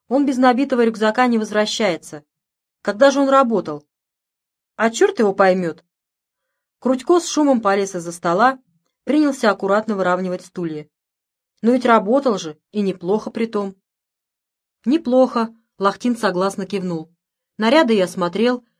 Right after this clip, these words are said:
ни одного прогула за весь сезон». «Вы в бухгалтерии расчёт ему поглядите», — сказал Крутько. «Видел уже, кругленькая сумма».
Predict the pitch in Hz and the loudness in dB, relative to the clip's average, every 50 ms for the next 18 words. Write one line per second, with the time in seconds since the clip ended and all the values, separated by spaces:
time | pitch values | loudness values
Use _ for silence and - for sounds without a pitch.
0 | _ _ - 202 208 196 190 208 214 254 285 285 277 262 247 208 196 196 185 185 | _ _ -2 -2 0 0 2 2 2 2 2 2 2 0 0 0 -2 -2 -2 -2
1 | 170 180 175 170 165 165 - 180 165 165 165 160 156 156 _ _ _ _ _ _ | -2 0 0 -2 -2 -4 -6 -8 -8 -6 -6 -8 -8 -12 _ _ _ _ _ _
2 | _ _ _ _ _ _ _ _ _ _ _ _ _ _ _ 196 196 285 330 339 | _ _ _ _ _ _ _ _ _ _ _ _ _ _ _ 0 6 6 8 8
3 | 247 208 220 262 254 269 269 277 277 - 339 330 294 277 262 - - - 233 240 | 6 4 0 2 4 4 4 4 4 4 4 4 4 2 0 0 0 -2 -2 -2
4 | 233 - 302 285 - 233 208 196 190 - 196 190 196 196 208 175 180 175 - 165 | -2 -2 -2 -2 -2 -2 -4 -4 -6 -6 -8 -6 -6 -6 -6 -6 -10 -10 -10 -12
5 | 151 - _ _ _ _ _ _ - - 190 175 180 175 170 - - 185 - - | -12 -12 _ _ _ _ _ _ -8 -6 -4 -2 -2 -4 -4 -6 -10 -12 -10 -8
6 | 185 170 160 - _ _ _ _ _ _ _ _ _ _ _ _ - 180 208 294 | -8 -8 -8 -10 _ _ _ _ _ _ _ _ _ _ _ _ -8 -2 4 6
7 | 330 339 269 254 247 220 208 190 170 165 151 147 - _ _ _ - 233 247 254 | 6 6 6 6 4 2 2 0 -2 -6 -6 -8 -12 _ _ _ -2 0 0 2
8 | 233 254 254 254 240 - 240 226 226 226 - 220 202 185 165 156 151 156 | 2 2 2 2 2 2 0 0 0 -2 -4 -4 -4 -4 -6 -6 -10 -12